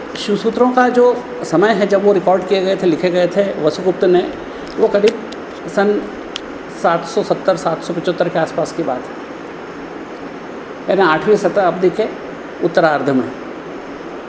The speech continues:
और उनके शिष्य थे भट्ट कल्लट और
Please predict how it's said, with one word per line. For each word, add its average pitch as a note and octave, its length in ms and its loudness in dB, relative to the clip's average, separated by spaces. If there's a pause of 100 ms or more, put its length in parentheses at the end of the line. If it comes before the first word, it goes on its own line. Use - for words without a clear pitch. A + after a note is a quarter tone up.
(1500)
और - 180 6
उनके G3+ 420 2
शिष्य A#3 360 0
थे A3+ 60 4
भट्ट D#3 260 2
कल्लट G#3 340 4 (840)
और G3 300 2